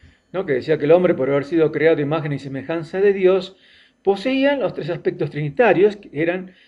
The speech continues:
la memoria, el entendimiento y la voluntad, ¿no? El Padre, el Hijo, Espíritu, el Padre, Espíritu Santo e Hijo, respectivamente.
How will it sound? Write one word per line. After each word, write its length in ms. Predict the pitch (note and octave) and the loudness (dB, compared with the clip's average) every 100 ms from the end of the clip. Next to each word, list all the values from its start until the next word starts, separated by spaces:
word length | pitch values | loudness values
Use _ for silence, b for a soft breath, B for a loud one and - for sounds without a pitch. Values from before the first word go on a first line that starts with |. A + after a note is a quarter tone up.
| B - | B -2
la 120 | F#3+ | 0
memoria, 600 | G#3 E3 E3 D#3 E3 E3 | 2 2 2 2 0 2
el 140 | A3+ | 0
entendimiento 840 | G3+ C3 B2+ B2 C#3+ D3+ D3 D3 - | 0 -2 -6 -8 -6 -6 -6 -8 -8
y 80 | C#3+ | -6
la 80 | A#2+ | -6
voluntad, 480 | A2 G#2 G2+ - - | -6 -12 -16 -18 -12
¿no? 180 | F#3 | -12
El 120 | E3 B2+ | -10 -8
Padre, 260 | B2+ B2 | -6 -6
el 40 | A#2+ | -8
Hijo, 200 | C3 A#2+ | -12 -14
Espíritu, 420 | - C3 - - | -16 -20 -20 -20
el 60 | |
Padre, 260 | - D#3+ D3+ | -8 -6 -6
Espíritu 340 | - D3 - | -8 -14 -14
Santo 300 | - D3 C#3 | -12 -12 -8
e 80 | D#3 | -6
Hijo, 380 | C3+ - D#3 b b b b | -6 -8 -12 b b b b
respectivamente. 960 | - C#3 - A#2 B2+ A2+ G2 D#2+ C#2+ | -10 -10 -10 -12 -10 -10 -10 -16 -20